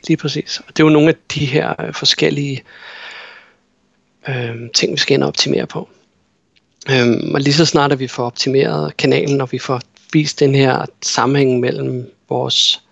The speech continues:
hjemmeside og, og, og YouTube og alle de her ting, så betyder det også, at vi får mere ejerskab af, af vores brand-søgeresultat ude i Google. Og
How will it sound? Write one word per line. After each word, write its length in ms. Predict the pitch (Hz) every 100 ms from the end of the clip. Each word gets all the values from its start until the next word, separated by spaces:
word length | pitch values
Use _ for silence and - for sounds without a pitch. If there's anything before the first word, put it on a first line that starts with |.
| _ _ _ _ _
hjemmeside 680 | - 131 139 - 135 135 139 -
og, 380 | 254 135 67 -
og, 240 | - - 143 -
og 60 | 135
YouTube 340 | 135 131 - 139
og 40 |
alle 80 | 135
de 40 |
her 60 | 139
ting, 220 | - 131
så 100 | 147
betyder 300 | 135 - 156
det 100 | 143
også, 180 | 135 147
at 60 |
vi 100 | 131
får 180 | 123 -
mere 220 | 127 131
ejerskab 580 | 131 123 135 - 143 139 127
af, 60 | 123
af 320 | - - -
vores 420 | 127 - - - - - - _ -
brand-søgeresultat 1080 | 143 147 156 - 139 135 131 - - - -
ude 140 | 147 143
i 40 |
Google. 340 | - - 143 156 _ _ _ _ - - - - - _ _ _ _
Og 80 | -